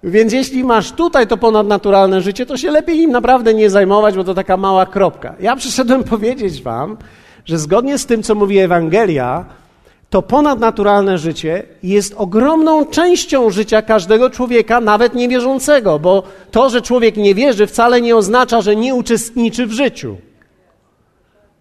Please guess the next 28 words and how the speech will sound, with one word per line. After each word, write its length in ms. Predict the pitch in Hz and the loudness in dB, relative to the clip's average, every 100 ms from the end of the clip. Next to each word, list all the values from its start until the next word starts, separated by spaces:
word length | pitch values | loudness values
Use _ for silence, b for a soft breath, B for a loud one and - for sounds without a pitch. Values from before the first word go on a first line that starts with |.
| _ _ _ _ - | _ _ _ _ -12
Wiecie, 160 | 160 | -6
niektórzy 320 | 180 165 240 233 | -4 -2 -2 0
ludzie 200 | 233 208 | 0 -2
chcieliby 300 | 233 214 208 | -2 -2 0
się 120 | 208 | -2
z 60 | |
życia 260 | 160 190 208 | -2 0 2
wypisać. 480 | 185 220 220 143 120 | 0 -2 -4 -4 -4
Ja 140 | 202 | -4
bym 100 | 233 | -2
nie 120 | 233 | 0
chciał 200 | 196 170 | 0 -2
takiego 360 | 151 147 156 143 | -6 -6 -4 -4
życia, 240 | 143 147 | -4 -4
uważam, 280 | 202 185 175 | 0 0 -2
że 80 | 170 | -6
świat 220 | 170 175 | -4 -4
jest 140 | 175 160 | -4 -8
niesprawiedliwy. 680 | 160 156 147 135 110 98 - | -6 -6 -6 -8 -12 -12 -16
Proszę 180 | - 302 | -14 -10
bardzo, 280 | 427 466 359 | -6 -6 -4
wypisz 300 | 302 381 320 | -2 -2 -4
się, 140 | - 185 | -6 -6
jest 140 | 175 | -4
tyle 180 | 214 175 | -2 -2
planet 340 | 175 185 202 | 0 0 -2
do 80 | 185 | -4
zamieszkania. 560 | 190 190 - 190 185 | -6 -6 -6 -8 -8